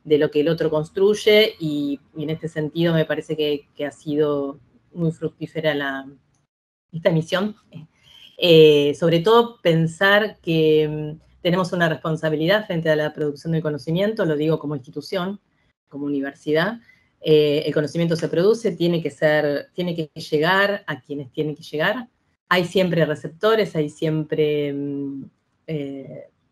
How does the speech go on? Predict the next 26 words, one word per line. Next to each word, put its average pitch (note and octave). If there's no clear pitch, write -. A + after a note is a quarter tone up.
personas F3
que E3
están F3
esperando E3+
ese D#3
conocimiento, D#3
entonces D#3+
la D#3
obligación D3+
que F#3
tenemos, E3+
la C#3+
responsabilidad, D3
eh, C#3+
de D#3+
que E3+
ese D#3+
conocimiento D#3
llegue, F#3
realmente D#3+
es E3
un E3
desafío, E3+
es E3+
un F3
desafío D#3+